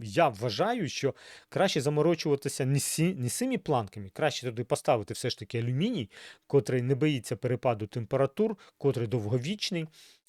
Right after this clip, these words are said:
е, котрий ми точно знаємо стійкий до ультрафіолету, і вкласти гроші в якісний профіль,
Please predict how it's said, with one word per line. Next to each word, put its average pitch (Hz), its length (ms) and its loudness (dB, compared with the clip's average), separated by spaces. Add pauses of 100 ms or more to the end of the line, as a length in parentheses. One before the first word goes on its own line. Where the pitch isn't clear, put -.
е, 120 240 -2
котрий 131 320 4
ми 131 80 0
точно 135 300 2
знаємо 117 400 -2
стійкий 117 380 -8
до 110 140 -4
ультрафіолету, 135 960 0 (1700)
і 170 60 2
вкласти 170 540 2
гроші 135 640 2 (680)
в 120 380 0
якісний 120 640 0
профіль, 160 480 -2